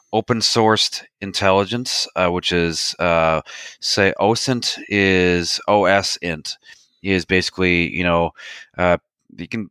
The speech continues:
monitor, uh, different channels, like, on the internet, like, uh, radar, like, the civilian radar sites. Uh, you can monitor the different, um, uh, chatter from the ground,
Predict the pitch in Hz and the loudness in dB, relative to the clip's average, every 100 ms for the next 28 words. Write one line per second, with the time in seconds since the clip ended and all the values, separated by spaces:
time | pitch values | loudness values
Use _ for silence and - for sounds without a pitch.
0 | - 104 101 92 95 90 90 90 90 87 | -6 0 2 2 0 0 0 2 4 4
1 | 85 82 78 73 - 90 - 101 92 92 | 4 2 0 -4 -8 -6 -2 0 2 0
2 | 90 85 85 85 85 76 90 90 90 87 | -2 -2 -2 -2 -2 -2 -2 0 0 -2
3 | - 85 - 82 80 78 67 85 92 90 | -2 -4 0 0 2 0 -2 0 0 2
4 | 90 87 85 82 78 80 - 80 85 87 | 2 2 2 0 -4 -6 -6 -4 -2 0
5 | 85 85 85 85 82 - 85 82 - - | 0 0 0 0 0 0 0 0 -4 -6
6 | - 85 80 78 78 82 80 80 80 - | 0 2 2 0 -2 -6 -4 -2 -4 -6
7 | 82 76 73 82 - 80 69 - 76 73 | -6 -6 -6 -8 -6 -10 -8 -8 -4 -4
8 | 69 69 _ - - - - - - 85 | -4 -8 _ -18 -16 -14 -16 -14 -2 -2
9 | 82 - 90 87 87 - 87 85 82 82 | 2 2 2 2 -2 -4 -6 -2 0 2
10 | 80 90 95 | 2 0 -4